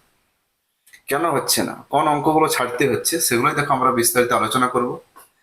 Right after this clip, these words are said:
আর যে অঙ্কগুলো তোমরা ছেড়ে এসছো, সেই অঙ্কগুলো দেখিয়ে দেবো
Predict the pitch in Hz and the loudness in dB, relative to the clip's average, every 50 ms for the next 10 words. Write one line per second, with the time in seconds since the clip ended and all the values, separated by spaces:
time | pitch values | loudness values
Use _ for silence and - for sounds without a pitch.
0 | _ _ _ _ - 95 101 101 110 123 123 120 113 - 135 131 131 131 131 - | _ _ _ _ -4 -2 -2 -2 0 0 0 0 0 0 0 0 2 0 0 0
1 | 120 110 117 135 139 - - 120 123 135 143 143 - - - - - 127 113 104 | 0 0 0 -2 -2 -2 0 2 2 2 2 2 0 0 0 0 0 0 0 -2
2 | 104 104 117 120 127 143 - - - - - 117 110 107 113 135 | -2 0 2 4 4 4 4 2 0 -2 -2 -2 -2 0 -2 -2